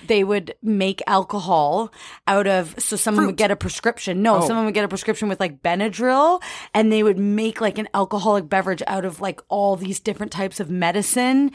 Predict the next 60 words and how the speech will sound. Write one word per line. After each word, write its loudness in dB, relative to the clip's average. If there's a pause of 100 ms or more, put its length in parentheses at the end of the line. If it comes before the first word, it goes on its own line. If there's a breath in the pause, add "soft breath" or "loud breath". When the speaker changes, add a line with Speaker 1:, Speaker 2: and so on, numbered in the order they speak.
(160 loud breath)
Speaker 2:
Yeah, -4
that's -2
not 4
alcohol. 2
That's, 0
like, 0
Speaker 1:
No, 6
Speaker 2:
a, 4
Speaker 1:
no, 2
no. 4
Speaker 2:
that's 2
Speaker 1:
Yeah, 2
Speaker 2:
just 2
Speaker 1:
but 4
Speaker 2:
a 4
Speaker 1:
that 4
was, 4
Speaker 2:
trippy -2
Speaker 1:
like, 0
Speaker 2:
drink. -2
Speaker 1:
yeah, 6
they 2
Speaker 2:
<laughs> -4
Speaker 1:
would -2
say, 0
like, 0
"Let's -2
get -4
drunk," 2
or 2
whatever, 4
but -2
then -2
they -2
would, -8
like, 0
make -4
this -4
stuff, -2
and -2
then -2
they 0
would -2
have -4
to, -8
like, -2
sneak -2
it -4
through -8
this 0
thing -2
to -10
give -4
it -4
to 0
other 0
Speaker 2:
<gasps> -8
Speaker 1:
people, 0
and, -4
like, -4